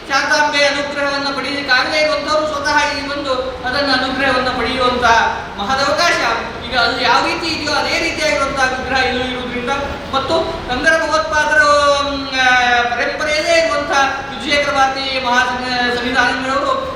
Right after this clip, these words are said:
ಇಲ್ಲಿ ಬಂದು ಅದನ್ನು ಪ್ರತಿಷ್ಠೆ ಮಾಡ್ತಾ ಇರೋದ್ರಿಂದ ಮತ್ತು ಬಹಳಷ್ಟು ದಿನದಿಂದ, ಬಹಳ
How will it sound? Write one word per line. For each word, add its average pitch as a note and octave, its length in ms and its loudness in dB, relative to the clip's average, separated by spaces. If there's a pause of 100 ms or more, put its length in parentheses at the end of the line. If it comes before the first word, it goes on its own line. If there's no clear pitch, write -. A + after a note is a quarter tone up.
(120)
ಇಲ್ಲಿ B3+ 160 -6
ಬಂದು C4 240 0
ಅದನ್ನು B3 300 0
ಪ್ರತಿಷ್ಠೆ - 340 -4
ಮಾಡ್ತಾ C4+ 280 -2
ಇರೋದ್ರಿಂದ B3 460 0
ಮತ್ತು A3 680 -2
ಬಹಳಷ್ಟು D#4 960 0
ದಿನದಿಂದ, D4+ 380 -4 (540)
ಬಹಳ E3+ 160 2